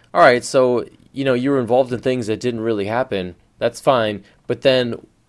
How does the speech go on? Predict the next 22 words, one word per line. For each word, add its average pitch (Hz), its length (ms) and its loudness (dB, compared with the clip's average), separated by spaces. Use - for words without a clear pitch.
every 127 320 0
once 135 300 0
in 120 60 -4
a - 20 -6
while 123 180 6
you 104 80 -2
come 123 220 -6
out 101 140 0
with, 101 120 -8
like, 104 160 -4
a 90 60 -10
mega 101 320 -4
hit 110 300 -2
that's - 320 -10
actually 95 480 -6
cool. 117 480 -6
You 120 80 -6
know, 123 80 0
I 117 40 2
feel 143 180 -4
like 110 220 0
that's, - 400 -2